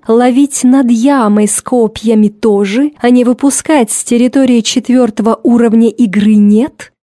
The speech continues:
В таком случае можешь считать меня обманщиком. Переживу». Он нагло ухмыльнулся и подмигнул. «Только я могу нарушать правила, Вероника. Только я».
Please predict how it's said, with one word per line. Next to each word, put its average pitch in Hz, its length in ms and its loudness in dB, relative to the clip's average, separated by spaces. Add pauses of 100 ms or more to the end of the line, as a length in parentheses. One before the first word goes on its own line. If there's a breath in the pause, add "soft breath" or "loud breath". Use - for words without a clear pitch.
(600)
В - 140 -18
таком 226 400 0
случае 226 640 -2
можешь 214 280 0
считать 254 560 -4
меня 220 360 0
обманщиком. 220 880 -2 (400 soft breath)
Переживу». 214 720 -2 (460 soft breath)
Он 226 240 2
нагло 214 320 2
ухмыльнулся 226 800 0
и 320 40 0
подмигнул. 196 680 -2 (580 soft breath)
«Только 240 320 -2
я 262 280 0
могу 190 280 -2
нарушать 208 580 -2
правила, 214 500 0
Вероника. 214 720 -2 (320)
Только 220 480 -2
я». 208 460 -4